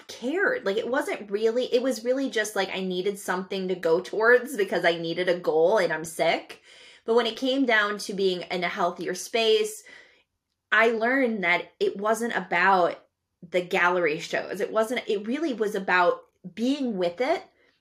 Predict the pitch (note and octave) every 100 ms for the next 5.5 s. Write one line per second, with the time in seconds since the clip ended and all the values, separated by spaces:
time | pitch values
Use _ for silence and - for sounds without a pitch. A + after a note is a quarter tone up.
0 | _ B3 C#4+ D4+ D4 D4 D4 C#4+ C#4 C#4+
1 | C#4+ C#4+ C#4 C#4 A#3 C4+ E4 C4+ F3+ E3+
2 | F#3 E3 F3+ - - G#3+ - C4 A#3+ G#3
3 | G3+ B3 D4 - - - F#3+ A3+ A#3+ B3+
4 | B3 B3 C#4 C#4+ D#4 G4 - _ - F4+
5 | - - - -